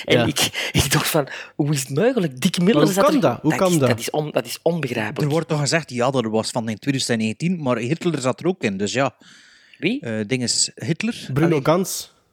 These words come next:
Speaker 3: Ja,
Speaker 1: Maar,
Speaker 3: ah, Bruno
Speaker 1: maar ja,
Speaker 3: Gans
Speaker 1: en,
Speaker 3: had ook
Speaker 1: en
Speaker 3: in uw dinges kunnen steken. In uw, ehm, Don Vierde Ridder.
Speaker 1: Ja, het is naar Stanley Donen geweest.
Speaker 3: Ja, ja, ja, maar Bruno Gans zat er wel in.
Speaker 2: Jezus.
Speaker 1: Ja, dat
Speaker 3: Dus
Speaker 1: is waar.
Speaker 3: het was
Speaker 1: En
Speaker 3: niet
Speaker 1: Albert,
Speaker 3: dat
Speaker 1: Albert Finney
Speaker 3: ja?
Speaker 1: zat er ook in. Ja.
Speaker 3: Ah ja,
Speaker 2: Alle.
Speaker 3: en Dick,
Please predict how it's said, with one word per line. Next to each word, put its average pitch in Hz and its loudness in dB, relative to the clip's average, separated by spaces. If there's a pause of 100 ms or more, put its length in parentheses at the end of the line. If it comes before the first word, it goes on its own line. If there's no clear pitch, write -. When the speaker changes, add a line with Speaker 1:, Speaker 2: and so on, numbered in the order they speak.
(280)
Speaker 3:
Ja, 170 0
Speaker 1:
Maar, - 2
Speaker 3:
ah, - 4
Bruno 220 0
Speaker 1:
maar - 4
ja, - 4
Speaker 3:
Gans 202 2
Speaker 1:
en, 220 2
Speaker 3:
had 185 2
ook 262 2
Speaker 1:
en 294 2
Speaker 3:
in 262 0
uw 220 0
dinges 151 0
kunnen 120 0
steken. 95 -2 (640)
In 127 -2
uw, 120 0
ehm, 110 0 (260)
Don 120 -4
Vierde 113 -2
Ridder. 104 -4
Speaker 1:
Ja, - -10
het - -4
is 180 0
naar 196 2
Stanley 160 0
Donen 170 -2
geweest. 262 0 (160)
Speaker 3:
Ja, 185 0
ja, 262 0
ja, 247 2
maar - 0 (160)
Bruno 165 2
Gans 208 2
zat - 0
er 165 2
wel 180 6
in. 196 2
Speaker 2:
Jezus. 202 2 (460)
Speaker 1:
Ja, 139 2
dat 143 4
Speaker 3:
Dus - 4
Speaker 1:
is - -2
waar. 165 2
Speaker 3:
het 135 4
was 123 2
Speaker 1:
En 139 4
Speaker 3:
niet 165 6
Speaker 1:
Albert, - - (120)
Speaker 3:
dat - -
Speaker 1:
Albert 151 0
Finney 170 0
Speaker 3:
ja? 180 2
Speaker 1:
zat 180 0
er 147 -2
ook 131 -8
in. 175 -10
Ja. - -6 (380)
Speaker 3:
Ah 98 -2
ja, 90 -2
Speaker 2:
Alle. 123 6
Speaker 3:
en 113 -8
Dick, 123 0